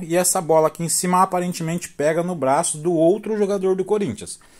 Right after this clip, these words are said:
Então, se não fosse marcado o pênalti aqui pelo pisão, provavelmente seria marcado o pênalti por bater no braço. Ah, mas por que que não analisou o braço? Eles analisam a primeira infração.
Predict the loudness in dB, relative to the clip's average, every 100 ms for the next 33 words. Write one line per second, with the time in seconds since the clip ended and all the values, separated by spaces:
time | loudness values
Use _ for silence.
0 | -20 -14 -2 0 0 -2 -2 -4 -4 -4
1 | -4 -4 -6 -6 -8 -8 -10 -10 -8 -8
2 | -6 -2 0 -2 -8 -20 _ -2 0 2
3 | 2 0 -2 -4 -2 -2 -4 -2 -2 -2
4 | -4 -4 -4 -8 -6 0 0 0 0 0
5 | -2 0 0 0 -6 -20 -20 -12 -8 -8
6 | -6 -6 -4 -2 0 0 -2 -2 -2 -2
7 | -4 -6 -12 -6 -2 0 0 0 -2 -4
8 | -6 -6 -10 -6 -8 -4 -2 -2 -2 -2
9 | -2 0 -2